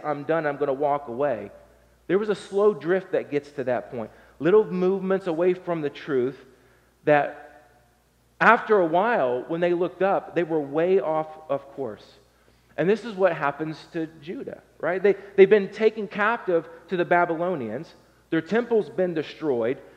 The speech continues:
They've been held captive now for seventy years. They've now been allowed to go home because the,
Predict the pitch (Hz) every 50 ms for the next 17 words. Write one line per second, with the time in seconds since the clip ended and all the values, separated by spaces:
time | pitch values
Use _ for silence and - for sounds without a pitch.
0 | - _ - 165 185 196 190 190 202 185 180 208 196 - - - 202 208 226 247
1 | - 185 165 147 165 165 160 - - 143 131 - - - - - - - - 214
2 | 220 233 247 240 226 220 202 196 165 147 160 196 175 139 120 120 156 185 - -
3 | - - - - _ - 185 185 175 202 196 220 254 269 233 196 208 196 190 -
4 | 175 175 170 175 175 180 185 196 190 - - - - 185 165 156 185 165 160 147
5 | 160 165 202 196 185 175 170 160 - - 180 160 143 165 156